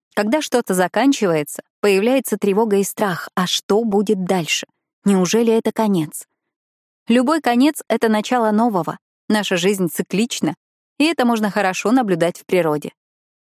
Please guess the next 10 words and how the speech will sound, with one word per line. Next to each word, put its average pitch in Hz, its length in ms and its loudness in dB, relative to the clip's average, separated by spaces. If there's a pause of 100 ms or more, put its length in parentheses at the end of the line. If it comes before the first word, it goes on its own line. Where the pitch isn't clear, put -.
(160)
Каждый 160 380 0
день 170 260 0
кончается 160 640 -2
ночью, 151 440 -2
и 147 40 -2
снова 180 360 -2
приходит 170 440 -4
рассвет 156 480 -4
и 175 40 -6
солнце. 160 520 -4